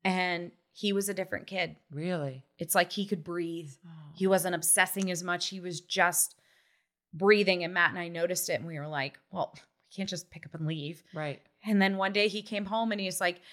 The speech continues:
Speaker 1: Hey, "There's a general sales manager job at some station in Sarasota, Florida." And I'm like, "Great, where's that?"
Speaker 2: Yeah,
Speaker 1: <laughs>
Speaker 2: yeah.
Speaker 1: And he's like,
Speaker 2: Well,
Speaker 1: "It's"
Speaker 2: I heard Florida.
Speaker 1: Right.
Speaker 2: Right.
Speaker 1: And he's like, "Near Tampa on the water." And I was like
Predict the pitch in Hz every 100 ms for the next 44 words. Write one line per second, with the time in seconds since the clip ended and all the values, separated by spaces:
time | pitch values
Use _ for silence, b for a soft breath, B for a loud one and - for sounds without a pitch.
0 | b b b 254 311 220 180 - _ _
1 | _ - 190 269 - 214 220 220 214 196
2 | 185 185 202 208 220 220 220 214 220 214
3 | - - 208 214 - 220 - 220 180 180
4 | - 208 202 202 196 185 190 175 160 160
5 | 170 156 - b b - 196 - 165 180
6 | - - - - - 240 523 - - 165
7 | 180 165 311 302 269 233 196 202 254 262
8 | 202 220 143 117 247 240 - 208 175 -
9 | - 285 254 269 - 214 247 262 240 233
10 | 247 240 - _ 202 202 185 170 156 127
11 | - 175 185 190 170